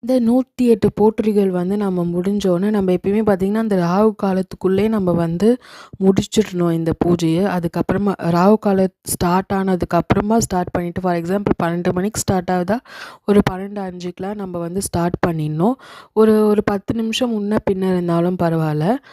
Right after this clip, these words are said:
நம்ம, நம்ம வந்து அந்த ராகு காலத்துக்குள்ளேயே எந்த அளவுக்கு நம்ம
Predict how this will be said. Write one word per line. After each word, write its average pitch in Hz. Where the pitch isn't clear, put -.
நம்ம, 214
நம்ம 196
வந்து 202
அந்த 262
ராகு 202
காலத்துக்குள்ளேயே 202
எந்த 202
அளவுக்கு 208
நம்ம 180